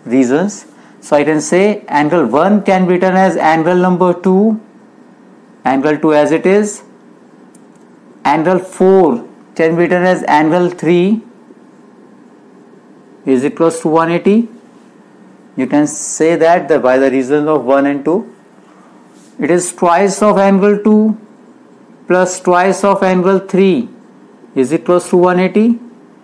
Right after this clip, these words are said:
Two is the common. Angle two plus angle three is equals to one eighty. It means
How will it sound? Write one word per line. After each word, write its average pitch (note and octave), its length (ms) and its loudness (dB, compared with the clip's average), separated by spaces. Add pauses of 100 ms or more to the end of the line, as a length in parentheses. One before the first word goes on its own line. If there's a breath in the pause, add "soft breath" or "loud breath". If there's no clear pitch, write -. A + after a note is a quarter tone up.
(300)
Two E3+ 160 4
is D#3+ 160 2
the E3 80 0
common. F#3 600 0 (640)
Angle D#3 500 0
two G3+ 480 2
plus F#3 380 0
angle E3+ 440 0
three E3+ 520 0 (140)
is B2 200 0
equals E3 380 -2
to - 80 -4
one F3+ 240 2
eighty. G#3 380 0 (1000)
It F3 160 -2
means E3+ 600 0